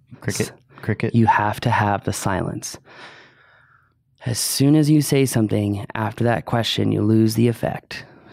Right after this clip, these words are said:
Speaker 2: So you must say it very calm. If thirty seconds go by and the guy doesn't respond to you, just say, "Sir," do you understand? You, maybe don't say that. "Sir,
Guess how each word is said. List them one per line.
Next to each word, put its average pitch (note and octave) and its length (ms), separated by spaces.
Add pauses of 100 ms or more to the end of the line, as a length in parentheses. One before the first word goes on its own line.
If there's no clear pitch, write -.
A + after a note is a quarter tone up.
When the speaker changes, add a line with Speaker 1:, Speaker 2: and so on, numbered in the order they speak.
(100)
Speaker 2:
So - 220
you A#2 160
must A#2+ 260
say B2 140
it A2+ 80
very A2 240
calm. G2+ 480 (680)
If C3 180
thirty F#3 280
seconds C#3+ 400
go B2+ 140
by A2+ 200
and A2 80
the A2 60
guy A2+ 180
doesn't A2+ 240
respond A2 440
to B2 100
you, B2 160
just A2 180
say, A2+ 160
"Sir," G#2+ 420 (640)
do A#2+ 80
you C3 60
understand? C3 760 (300)
You, A2+ 200
maybe A2 240
don't G2+ 180
say - 100
that. - 280
"Sir, C3 440